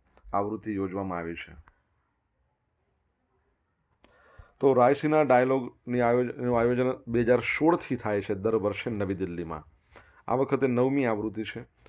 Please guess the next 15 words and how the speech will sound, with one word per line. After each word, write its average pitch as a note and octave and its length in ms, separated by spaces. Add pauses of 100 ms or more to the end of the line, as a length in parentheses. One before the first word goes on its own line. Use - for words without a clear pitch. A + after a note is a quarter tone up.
એનું A#2 280
આયોજન A#2 260
ઓબ્ઝર્વર A2+ 640
રિસર્ચ G#2+ 340
ફાઉન્ડેશન A2 680
દ્વારા G2+ 320
ભારત G2 360
સરકારના G#2 760 (1400)
વિદેશ C3+ 360
મંત્રાલયના B2 480
ભાગીદારીમાં G2 960
આયોજિત F#2+ 280
કરવામાં F2 400
આવ્યું D#2 160
છે. - 220